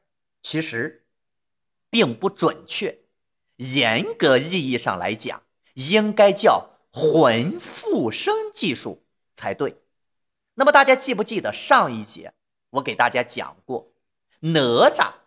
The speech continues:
是如来复活的，也就是，是复生的。那么原著当中提到，哪吒的一点灵魂到了西方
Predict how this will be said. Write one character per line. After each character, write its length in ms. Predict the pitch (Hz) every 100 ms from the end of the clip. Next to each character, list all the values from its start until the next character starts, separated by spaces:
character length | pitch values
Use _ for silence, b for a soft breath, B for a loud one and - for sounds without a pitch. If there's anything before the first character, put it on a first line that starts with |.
| _ _ _ _ _
是 280 | - - 190
如 400 | 113 98 117 160
来 340 | 117 101 123 - _ _ _ _ _ _ _
复 240 | - 240
活 240 | 156 95 98
的， 140 | - _ _ _ _
也 240 | 135 139 127
就 140 | 170
是， 280 | - 107 - _ _
是 520 | - - 156 - _ _ _ _ _
复 240 | - 330
生 320 | 190 - 277 381
的。 200 | - _ _ _ _ _ _ _
那 80 | 302
么 100 | 302
原 400 | 160 143 135 226
著 180 | 359 208
当 240 | 208 202
中 220 | 208 208
提 240 | 202 - 110
到， 300 | - - _ _ _ _ _ _ _ -
哪 440 | 160 160 196 269
吒 240 | 285 262
的 140 | 262 143
一 200 | 190 254
点 360 | - 127 101
灵 280 | 104 120 185
魂 480 | 403 156 104 117 - _ _ _ _ _
到 200 | 160 123
了 120 | 95
西 300 | - - 165
方 380 | 165 156 156